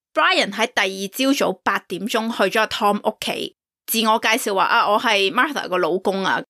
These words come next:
Martha 而家唔見咗，我知道你之前嗰日好似同 Martha 一齊去散過步嘅，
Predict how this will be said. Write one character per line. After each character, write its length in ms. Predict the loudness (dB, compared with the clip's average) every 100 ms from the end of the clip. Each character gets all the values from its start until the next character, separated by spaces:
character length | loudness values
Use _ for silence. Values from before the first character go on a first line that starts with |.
| _ -2
Martha 400 | -2 0 -2 0
而 40 |
家 120 | 0
唔 160 | -2 -2
見 240 | -10 -8 -6
咗， 160 | -2
我 220 | 0 2
知 180 | 2 0
道 140 | 2 2
你 80 | 2
之 200 | 0 0
前 220 | 0 0
嗰 140 | 2
日 160 | 0 0
好 120 | 2
似 200 | 2 0
同 200 | -4 -4
Martha 420 | 0 0 0 -2 0
一 40 |
齊 220 | -2 -4
去 120 | -4
散 280 | -2 -2 0
過 120 | 0 2
步 260 | 0 0
嘅， 200 | 0 -2